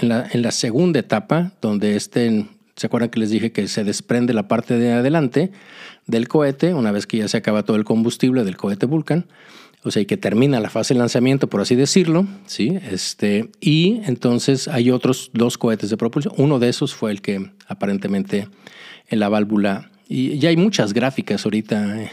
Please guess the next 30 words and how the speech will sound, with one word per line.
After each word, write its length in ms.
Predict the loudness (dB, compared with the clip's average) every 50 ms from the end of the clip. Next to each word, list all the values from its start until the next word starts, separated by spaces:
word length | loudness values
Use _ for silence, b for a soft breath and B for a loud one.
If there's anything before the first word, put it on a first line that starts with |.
| -14 -8 -4
en 120 | 0 2 2
internet 580 | 2 2 0 -2 0 2 2 2 2 0 0
y 40 | -2
demás, 500 | -2 0 0 0 0 -2 -4 -6 -8 -8
y 40 | -6
el 160 | -6 -6 -8
que, 300 | -8 -6 -4 -4 -4 -4 -6 -10 -10 -8 -8
y 200 | -6 -6 -6 -8 -8 -12 _ _
como 220 | -2 0 0 2
videos 560 | 2 2 4 4 4 4 2 2 0 -2 -8 B B B B B B B B B B B _
tratando 440 | -4 -4 0 0 0 2 2 2
de 80 | 2 0
explicar 560 | -2 -4 -8 -6 -4 -4 -2 0 0 0 2
más 220 | 2 0 0 0 -2
o 20 |
menos 300 | -2 -2 -2 -4 -6 -6
qué 180 | -6 -4 -4 -4
es 80 | -6
lo 80 | -8 -10
que 80 | -12
pudo 240 | -6 -2 -2 0 0
haber 160 | -2 -4 -8
pasado. 340 | -8 -8 -8 -8 -8 -10 -12 -20 b b b b b b b b b b b _ _ _ _ _ _ _ _ _ _ -20 _ _ _ _ _ _ -20 -18 -18 -2
Pero 340 | _ 2 4 4 4 2 0 -4 B B B B B B B B B B B B B B B _
el 200 | 0 2 4 4
noveno, 500 | 4 4 4 4 4 4 4 4 2 0 B B B B B B -2
eh, 640 | 0 2 2 4 4 4 2 4 4 2 2 0 -2 -6 B B B B B B B B -10 -8
mensaje 640 | -4 0 0 0 2 2 0 0 0 0 0 2 2
dice 640 | 2 0 2 2 2 2 4 2 2 0 -2 -4 -4
también, 640 | -2 -2 0 2 2 2 2 2 2 0 0 -4